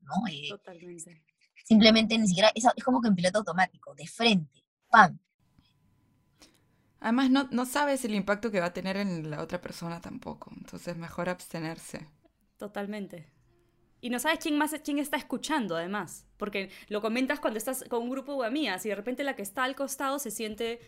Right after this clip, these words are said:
Speaker 2: en, chiquitita.
Speaker 1: Otra cosa que también creo que es importante rescatar es que hay veces que hay personas que les encanta comentar sobre su peso, ¿no? "Ay,
Speaker 2: Ujú.
Speaker 1: pucha, estoy gorda", y es flaca, ¿no? Entonces,
Speaker 2: Claro.
Speaker 1: ¿cómo hace sentir de repente a,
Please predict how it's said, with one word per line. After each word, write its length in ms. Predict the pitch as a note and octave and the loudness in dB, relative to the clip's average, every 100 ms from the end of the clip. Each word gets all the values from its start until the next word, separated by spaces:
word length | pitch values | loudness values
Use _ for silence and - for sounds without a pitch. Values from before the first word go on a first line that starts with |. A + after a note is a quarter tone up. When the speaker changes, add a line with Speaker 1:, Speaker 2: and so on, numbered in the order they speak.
| _ | _
Speaker 2:
en, 280 | - G#3 - | -10 -10 -8
chiquitita. 560 | - G3+ G#3 G3+ E3+ E3 - | -10 -8 -8 -8 -10 -12 2
Speaker 1:
Otra 260 | A#3 A#3 A#3 | 6 6 6
cosa 260 | A#3 A#3+ | 2 -8
que 120 | A#3+ | -6
también 380 | G3+ F#3+ F3+ F#3+ | 0 0 2 -2
creo 180 | G3 G3+ | -2 -4
que 80 | G3 | -4
es 200 | F#3+ - | -8 0
importante 540 | G3+ F3 D#3 E3+ - | 2 4 6 4 2
rescatar 580 | G3 - - - D#3+ E3+ F3+ | -10 -6 -6 4 6 6 2
es 140 | F#3 | -2
que 120 | - | 2
hay 160 | G3+ A3 | 2 6
veces 640 | A3+ G3 - D3+ - - _ - - - | 4 4 -2 -6 -6 -10 _ -20 -6 4
que 60 | |
hay 60 | E3+ | 6
personas 800 | F#3 F#3+ - F#3 D3+ E3 B3 - _ _ _ - | 6 4 6 4 6 2 0 -8 _ _ _ 6
que 320 | G3+ F#3 - - | 6 6 0 2
les 200 | F#3+ E3+ | 2 4
encanta 380 | E3+ G#3+ A#3 A3 | 6 8 8 6
comentar 420 | A3+ E3 F3 F#3 | 6 4 4 2
sobre 360 | - G#3 F#3 | 2 2 2
su 140 | F#3+ - | 0 -4
peso, 300 | E3+ D#3+ - _ | -4 -4 -10 _
¿no? 240 | - F3 A3+ - | 2 2 2 0
"Ay, 120 | A3+ G#3+ | 0 0
Speaker 2:
Ujú. 40 | |
Speaker 1:
pucha, 220 | G#3 - | -6 -6
estoy 260 | - - B3 | -6 2 4
gorda", 680 | A#3 B3 A3 G3 E3 D#3+ D3+ - - _ | 6 6 8 4 2 -4 -6 -12 -20 _
y 280 | - E3+ - _ | 2 2 2 _
es 300 | F3+ F3 - - | 2 2 0 -12
flaca, 520 | - F3 E3+ - - _ D3 | 2 6 6 4 -18 _ 2
¿no? 200 | E3 - - | 4 4 2
Entonces, 480 | E3+ F3 F3+ F#3+ | 0 2 2 2
Speaker 2:
Claro. 140 | - - - - | 2 -10 -20 2
Speaker 1:
¿cómo 260 | A#3 A#3 | 8 10
hace 160 | B3 B3 | 8 4
sentir 320 | G#3 F#3 G3 | 0 0 0
de 120 | A3 | -2
repente 480 | G3 F3 F#3 F3 F#3+ | -2 -4 -4 -4 4
a, 80 | F#3+ | 4